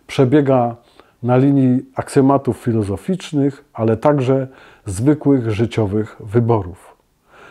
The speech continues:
Ten spór pokazuje, ile kosztuje wolność i czym naprawdę jest wolność, która zejdzie z plakatów, ze sloganów w zwykłe, normalne życie.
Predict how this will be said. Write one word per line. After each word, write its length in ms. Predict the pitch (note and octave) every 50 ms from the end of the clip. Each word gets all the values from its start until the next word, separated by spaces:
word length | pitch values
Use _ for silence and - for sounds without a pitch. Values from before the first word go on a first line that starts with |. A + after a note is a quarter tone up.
| _ _ _
Ten 260 | - C#3 D3 D3 C#3
spór 460 | - - - - - D3+ D3+ C#3 B2+
pokazuje, 540 | - C3+ - - C3 B2 B2+ D3+ D#3+ E3 D#3
ile 280 | - - D3+ D3+ D#3+
kosztuje 460 | D#3 - - B2+ - _ - D#3+ D3+ C3+
wolność 760 | B2 C#3 B2 G2 E2+ D#2+ D#2 - - - _ _ _ _ _ _ _ _ _ _ _ -
i 40 |
czym 320 | - - - F3+ F3 D#3+ D3+ - - - _ -
naprawdę 640 | B2 C#3+ - - B3+ A3+ D3+ A2 G2 F2+ F2+ F2 F#2 - - _ _ _ _ _ _ _ _ _
jest 320 | A2+ A2+ A2+ G#2+ - A2+
wolność, 720 | G2+ A#2 A2+ G#2 F#2+ F2+ G#2+ B2+ D3 - - - - - - - _ _ _ _ _ _ _ _
która 260 | _ - - B2 B2+ B2+
zejdzie 640 | A#2+ C#3+ D3 C#3+ C3+ A2 A#2 B2+ B2 A#2+ B2 B2 - _ _ _
z 100 | _ -
plakatów, 840 | - - A#2+ G#2+ - - C3 D3 D3+ - - A3 A#3+ A3+ - - _ _ _ _ _ _ _
ze 180 | G2+ A2 B2
sloganów 800 | - - - A#2+ B2 A#2 C#3 C#3+ D3+ D#3+ E3 F3 F3+ E3+ - _ _ _ _ _ _ _ _ _ -
w 120 | F#2 F2+
zwykłe, 460 | G#2 A2 C3 E3 - - - D#3+ D#3
normalne 500 | D3 B2+ A2+ G2 G#2+ A2+ A2+ A2+ A#2+ B2+
życie. 380 | A#2+ B2 A#2+ - - - D#2+ -